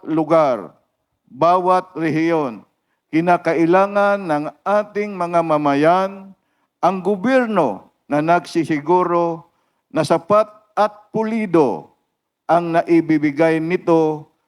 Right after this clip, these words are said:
na mga serbisyo at mga programa sa pagpapaangat ng ekonomiya at kalagayan ng bawat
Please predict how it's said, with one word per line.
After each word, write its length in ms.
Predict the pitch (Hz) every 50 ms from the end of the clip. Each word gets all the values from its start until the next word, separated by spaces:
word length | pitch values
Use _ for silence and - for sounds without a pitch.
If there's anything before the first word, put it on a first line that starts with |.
| _ _
na 160 | - 135 160
mga 320 | 165 170 175 175 185 185 165
serbisyo 880 | - - 208 208 196 190 185 226 214 - 180 196 170 156 123 95 82 _ _ _ _ _ _ _ _ _ _ - -
at 160 | 170 175 170
mga 320 | 175 175 165 160 156 -
programa 920 | - 147 147 143 127 123 151 165 175 165 165 160 156 156 156 156 151 147 _ _ _ _ _ _ _ _
sa 140 | _ - 175
pagpapaangat 1120 | 165 - - 196 190 - 180 170 - 170 165 - 160 165 170 175 185 196 202 202 202 -
ng 160 | - 180 180 180 -
ekonomiya 960 | 175 165 - - 196 202 220 233 233 220 208 190 180 160 143 113 90 73 - - _ _ _ _ _ _ _ _ _ _
at 240 | - 165 170 170 -
kalagayan 720 | - 165 147 147 147 135 131 165 175 180 175 175 170 175 175
ng 240 | 165 160 156 151 147
bawat 420 | 151 175 175 170 165 170 165 160